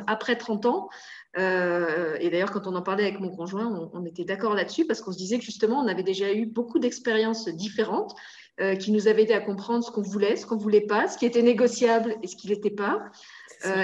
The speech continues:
Speaker 1: et qu'en tant que parent, on n'aurait sûrement pas du tout non plus été les mêmes si on l'avait été à vingt ans, à vingt-cinq, que là, à trente-cinq.
Speaker 2: Bien
Speaker 1: Donc,
Speaker 2: sûr.
Speaker 1: euh, voilà, après, on sait que de toute
Speaker 2: Bien sûr.
Speaker 1: façon, les,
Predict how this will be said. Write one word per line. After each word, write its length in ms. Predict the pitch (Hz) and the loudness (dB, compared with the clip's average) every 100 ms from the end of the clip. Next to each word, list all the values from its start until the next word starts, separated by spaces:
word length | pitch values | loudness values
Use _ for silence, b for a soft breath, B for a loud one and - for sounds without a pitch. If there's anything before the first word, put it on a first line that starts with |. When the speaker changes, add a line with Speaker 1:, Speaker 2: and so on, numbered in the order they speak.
| 202 | 4
Speaker 1:
et 40 | |
qu'en 120 | 226 | 4
tant 140 | 233 240 | 4 2
que 100 | 240 | 0
parent, 440 | 247 226 277 415 - | 0 2 2 2 0
on 80 | |
n'aurait 180 | 202 202 | 0 0
sûrement 300 | 220 220 214 | 0 0 -2
pas 120 | 208 240 | -2 -4
du 180 | 262 - | -4 -6
tout 200 | 302 285 | -4 -2
non 140 | 226 | -2
plus 220 | 220 247 | -2 -4
été 260 | 240 180 202 | -4 -4 -2
les 100 | 190 | 0
mêmes 320 | 196 277 370 | 0 0 0
si 180 | - - | -2 -4
on 60 | 196 | -2
l'avait 240 | 190 190 | -2 -2
été 260 | 190 214 202 | -2 0 0
à 60 | 165 | -2
vingt 260 | 185 180 | -8 -8
ans, 160 | 220 294 | -6 -6
à 60 | 220 | -6
vingt-cinq, 460 | 185 180 233 311 - B _ - | -8 -8 -6 -6 -8 B _ -8
que 100 | 190 | -2
là, 220 | 214 - | -2 -2
à 80 | 220 | -6
trente-cinq. 520 | - 220 - 196 202 208 B B B _ | -6 -6 -6 -10 -10 -14 B B B _
Speaker 2:
Bien 120 | 185 | -6
Speaker 1:
Donc, 80 | 156 | -6
Speaker 2:
sûr. 80 | 185 | -6
Speaker 1:
euh, 80 | 175 | -6
voilà, 220 | 180 254 | -2 0
après, 240 | 220 190 220 | 0 2 0
on 40 | |
sait 140 | 214 233 | 0 -2
que 60 | |
de 40 | - | -4
toute 140 | - | -8
Speaker 2:
Bien 80 | 185 | -8
sûr. 160 | 185 | -4
Speaker 1:
façon, 40 | 220 | -2
les, 320 | 190 165 165 | -2 -2 -4